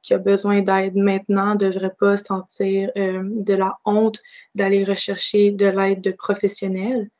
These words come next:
En, puis les êtres, euh, la famille et les êtres chers peuvent tirer des informations très pertinentes de ces professionnels de la santé-là qui peuvent vraiment,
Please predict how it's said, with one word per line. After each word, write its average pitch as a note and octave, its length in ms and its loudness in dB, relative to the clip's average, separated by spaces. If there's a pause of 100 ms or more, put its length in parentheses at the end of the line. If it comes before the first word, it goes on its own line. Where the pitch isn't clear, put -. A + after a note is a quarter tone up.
(460)
En, G3+ 280 -2 (320)
puis G#3 160 2
les G3+ 260 4
êtres, G#3 300 2
euh, F#3+ 460 -2
la G3+ 160 0
famille G3+ 480 4
et - 20 4
les G3 160 0
êtres G3 260 -2
chers A3 320 0 (640)
peuvent A3 280 6
tirer G#3 420 4
des G3+ 200 0
informations G3+ 580 -4
très A3 240 -2
pertinentes G#3 840 0
de G3 260 2
ces G3 420 -2 (260)
professionnels G#3 600 4
de G3+ 60 -4
la G3 140 -4
santé-là G3+ 540 0
qui G#3 140 -6
peuvent F#3+ 220 -4
vraiment, G3 320 -2